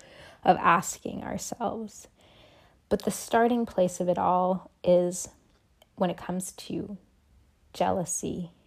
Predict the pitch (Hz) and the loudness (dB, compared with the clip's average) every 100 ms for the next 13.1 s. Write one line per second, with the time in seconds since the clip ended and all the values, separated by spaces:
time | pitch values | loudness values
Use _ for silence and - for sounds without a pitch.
0 | _ _ - 190 180 170 214 190 190 - | _ _ -4 0 0 -2 -6 -8 -10 -4
1 | 202 180 175 175 175 180 185 208 - _ | -2 -2 -2 -4 -6 -6 -6 -8 -12 _
2 | _ _ _ 202 208 202 - - 196 196 | _ _ _ 0 0 -2 -12 2 2 4
3 | 175 170 - - 190 190 - - _ - | -6 -6 -8 -8 -8 -10 -12 -20 _ -20
4 | _ - 185 190 180 180 165 165 170 190 | _ 0 0 4 2 2 -2 -2 -2 -4
5 | 208 208 _ _ - 190 180 165 165 165 | -6 -8 _ _ 0 2 2 -2 0 0
6 | 165 - - - 196 196 _ _ _ - | 0 -4 -10 -8 -6 -8 _ _ _ -2
7 | 190 185 165 165 - 180 175 175 190 - | 0 2 2 -2 -6 -4 0 0 0 -8
8 | _ _ _ - 185 - - 175 - 185 | _ _ _ 0 0 0 -6 -6 -4 -6
9 | 175 180 190 214 208 - - 185 170 - | -4 -4 -6 -6 -8 -12 -4 -2 -2 -2
10 | 175 180 - - - - 185 185 180 - | -2 -2 -6 -10 -12 -6 -4 -2 -4 -6
11 | - - - - - - - - _ _ | -6 -6 -8 -10 -8 -8 -10 -16 _ _
12 | _ _ _ 185 185 175 180 165 190 190 | _ _ _ 0 0 -2 -2 -8 -8 -12